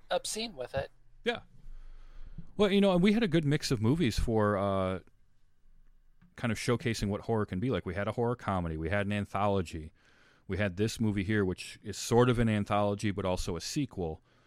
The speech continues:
Speaker 2: but a standalone sequel, too. Uh, we had a slasher movie. I, unfortunately, didn't, didn't get to use the monster movie that we had done, which was Lake Placid, but, um, you know, that's one of the things that I like about horror as a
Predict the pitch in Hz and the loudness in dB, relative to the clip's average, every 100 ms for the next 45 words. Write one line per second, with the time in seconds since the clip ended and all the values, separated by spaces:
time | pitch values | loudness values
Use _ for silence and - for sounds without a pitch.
0 | _ - 101 - - 120 139 120 95 87 | _ -2 -2 -2 -2 0 2 2 0 -2
1 | 82 - 85 - 82 - - 135 85 78 | -6 -8 -10 -8 -10 -4 -2 0 -2 -4
2 | - - - - - 92 87 87 101 110 | -10 -20 -20 -20 -12 -6 -2 0 0 0
3 | - 98 95 - 92 82 78 85 90 80 | -2 -2 -2 -2 -4 -4 -4 -2 -4 -2
4 | 87 87 85 85 - - 95 - 120 - | -4 -4 -4 -8 -12 -14 -12 -2 -2 0
5 | 101 92 87 95 92 - - - - - | -6 -6 -4 -4 -4 -8 -20 -20 -20 -20
6 | - - 101 92 92 92 90 101 101 87 | -20 -8 -6 -2 -4 -2 0 2 0 -2
7 | 85 82 95 95 90 82 78 80 78 78 | -2 0 -2 -2 -4 -2 -2 -6 -6 -8
8 | 87 85 76 80 80 85 - 80 85 80 | -8 -8 -8 -6 -4 -6 -6 -8 -8 -6
9 | - 85 82 73 82 90 76 - 90 78 | -4 -4 -4 -8 -10 -8 -10 -8 -8 -8
10 | 73 76 - - - - - - 101 101 | -10 -14 -18 -20 -20 -20 -20 -4 0 2
11 | 120 - - 120 127 131 120 120 113 104 | 0 -4 -8 -2 2 2 0 -2 -2 0
12 | 98 95 101 87 87 - - - - - | 0 0 -2 0 -2 -2 -12 -20 -20 -20
13 | - - - - - - - 113 107 104 | -20 -20 -20 -20 -20 -20 -4 0 2 2
14 | - 92 92 95 92 85 82 | 0 -2 -6 -6 -6 -6 -8